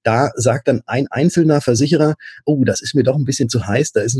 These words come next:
die Gefahr vielleicht doch ein bisschen zu groß. Und deswegen schließen wir uns doch einfach mal mit mehreren Erstversicherern zusammen, so dass die quasi so ein, äh, ja, so eine Art Konsortium bilden.“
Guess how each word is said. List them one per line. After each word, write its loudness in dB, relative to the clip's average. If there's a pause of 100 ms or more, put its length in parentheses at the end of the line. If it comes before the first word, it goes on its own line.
die -6
Gefahr -2
vielleicht -2
doch -2
ein -8
bisschen -4
zu -6
groß. 0 (260)
Und -2
deswegen 2
schließen 0
wir 2
uns 0
doch 0
einfach -2
mal 2 (220)
mit 2
mehreren 2 (200)
Erstversicherern 0
zusammen, 2 (280)
so 0
dass 2
die -4
quasi 0
so 0
ein, 0
äh, 2
ja, 2
so 2
eine 0
Art -4
Konsortium 0 (140)
bilden.“ 2